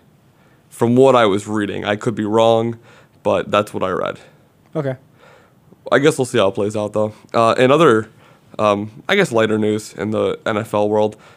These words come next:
Speaker 1: did you watch Pat McAfee's broadcasting debut on Thursday Night Football?
Speaker 2: No, I did not,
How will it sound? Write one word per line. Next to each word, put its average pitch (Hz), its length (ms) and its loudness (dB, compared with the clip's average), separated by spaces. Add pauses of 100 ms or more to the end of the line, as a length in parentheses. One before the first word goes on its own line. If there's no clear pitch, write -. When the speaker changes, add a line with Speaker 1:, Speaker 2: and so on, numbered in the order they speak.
Speaker 1:
did 107 80 -10
you 127 140 2
watch 131 360 2 (180)
Pat 113 200 0
McAfee's 113 640 -2
broadcasting 110 720 -4
debut 110 460 -2
on 104 160 -6
Thursday 107 320 -2
Night 107 180 -2
Football? 139 400 -2 (320)
Speaker 2:
No, 139 220 2
I 156 80 2
did 156 200 0
not, 147 340 -2